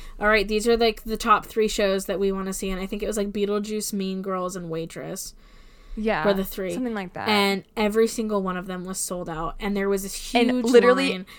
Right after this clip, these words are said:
Speaker 1: And
Speaker 2: everything on the "we really don't wanna see" list was still available.
Speaker 1: Oh, yeah.
Speaker 2: That was it. Those were the only things
Speaker 1: Yeah.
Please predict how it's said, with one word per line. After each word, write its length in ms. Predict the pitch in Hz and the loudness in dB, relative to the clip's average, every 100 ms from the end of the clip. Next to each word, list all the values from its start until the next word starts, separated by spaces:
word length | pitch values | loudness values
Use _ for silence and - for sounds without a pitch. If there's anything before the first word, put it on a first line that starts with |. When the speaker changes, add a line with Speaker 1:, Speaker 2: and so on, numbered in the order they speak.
| - - - | -20 -20 4
Speaker 1:
And 160 | 233 262 | 8 8
Speaker 2:
everything 420 | 208 302 - 262 | 8 4 4 4
on 240 | - 240 233 | 8 8 8
the 180 | 226 | 6
"we 220 | 208 240 233 | 6 4 4
really 320 | 196 214 220 | 4 4 2
don't 380 | 196 214 196 - | 4 6 8 6
wanna 240 | 202 214 | 2 2
see" 260 | - 220 208 | 0 -4 -2
list 440 | 214 220 233 - - | 2 0 -2 -10 -6
was 200 | 202 190 | -6 -6
still 320 | - 175 135 | -6 -8 -8
available. 440 | 170 120 - - | -12 -12 -14 -2
Speaker 1:
Oh, 120 | 330 | 2
yeah. 160 | 233 - - - - | 2 -2 -14 0 6
Speaker 2:
That 100 | 240 | 8
was 160 | 254 240 | 6 6
it. 180 | 233 | 6
Those 140 | 254 285 | 6 4
were 40 | |
the 120 | 277 262 - | 2 -2 6
only 260 | 294 277 254 | 6 8 2
things 260 | 220 196 | 2 -2
Speaker 1:
Yeah. 60 | 196 | -4